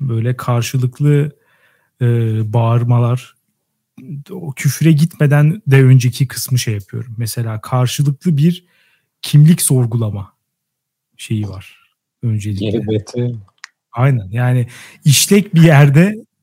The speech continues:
Speaker 1: işlek bir yerde G B T alan bir polisten daha fazla kimlik sorgulama. "Sen kimsin? Lan sen kimsin?" Lan falan tarzı. Sürekli bir karşılıklı, e, kimlik sorgulama ve karşındakinin ne dediğine dair bir merak.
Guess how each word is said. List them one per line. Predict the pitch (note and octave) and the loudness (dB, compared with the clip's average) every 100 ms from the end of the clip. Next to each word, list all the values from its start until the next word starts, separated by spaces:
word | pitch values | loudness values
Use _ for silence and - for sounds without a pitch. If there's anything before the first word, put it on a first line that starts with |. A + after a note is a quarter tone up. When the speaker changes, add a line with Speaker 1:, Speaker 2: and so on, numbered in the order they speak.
| - | -8
Speaker 1:
işlek | C3 - E3+ E3+ | -6 0 -2 0
bir | D3 | -4
yerde | C#3 D3 E3 | -2 -2 -2
G | C3 C3+ C3+ | 0 0 2
B | C#3 C#3 | 2 0
T | E3 D#3+ | 0 0
alan | C#3+ C#3 D3+ D#3 | 2 2 2 2
bir | D3 C3+ | 2 0
polisten | C#3+ B2+ A#2+ D#3 D#3 | 0 -2 -2 -2 0
daha | C3+ C#3 | 2 0
fazla | C3 B2+ A#2 C3+ | 0 -2 0 -2
kimlik | - C3 A2+ - | 0 0 0 -4
sorgulama. | B2 A#2 G#2+ G#2+ G#2+ | -6 -6 -8 -12 -14
"Sen | - C#3 | -6 -2
kimsin? | D#3+ - E3 - _ _ - | -2 -2 -4 -4 _ _ -4
Lan | C#3 | 0
sen | C3+ - E3 G3 | 0 0 2 2
kimsin?" | - C#3+ A2 - - | 4 2 2 -10 -4
Lan | C3+ - | -4 -2
falan | B2 C3 B2+ | -4 -4 -4
tarzı. | A#2 G#2+ A#2 D3+ - - - - | -10 -14 -14 -14 -16 -16 -18 -18
Sürekli | - - F3 F3+ D#3+ | -16 -6 -4 -4 -2
bir | F3 | -2
karşılıklı, | G#3+ C#3+ C3 B2+ D3+ C#3 - E3+ F#3 G#3 _ _ _ _ _ C3+ | 0 0 0 0 -2 -2 -4 -4 -4 -8 _ _ _ _ _ -4
e, | B2+ B2+ B2+ B2+ C3 C#3+ D#3 D#3 | -2 -2 -4 -4 -6 -8 -12 -16
kimlik | - C#3+ D3 E3 | -6 2 2 2
sorgulama | - C#3 C3 F3 G3 | 0 0 0 0 -2
ve | - | -2
karşındakinin | - C3+ C3+ E3 E3 D#3+ F3 G#3+ G#3 D3+ B2+ | 0 2 2 2 2 0 2 2 4 4 6
ne | D#3+ D3+ | 4 6
dediğine | E3 C3+ D3+ E3 E3 | 4 4 4 6 6
dair | C3+ C3 D#3 D3 | 4 4 4 4
bir | D#3 C#3+ | 4 6
merak. | B2+ C3 B2 - | 4 4 2 -8